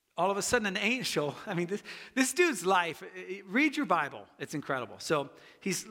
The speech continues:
sleeping. An angel wakes him up. You know, I don't know. I don't know if that was on his head or wha-, whatever, but he pushes him, rattles him, whatever. And he goes, "Hey,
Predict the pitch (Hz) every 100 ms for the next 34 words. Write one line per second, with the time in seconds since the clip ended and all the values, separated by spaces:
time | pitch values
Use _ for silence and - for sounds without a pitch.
0 | 208 - 233 247 208 196 196 - - 190
1 | 247 277 175 170 160 180 165 117 - _
2 | - _ - _ - _ - - - -
3 | _ _ 135 135 139 139 117 113 151 170
4 | 160 127 117 123 110 175 185 185 165 117
5 | 120 139 143 156 156 156 135 123 _ -
6 | 170 160 160 165 135 143 143 139 131 120
7 | 123 117 123 _ _ _ _ 151 143 -
8 | - 240 220 131 110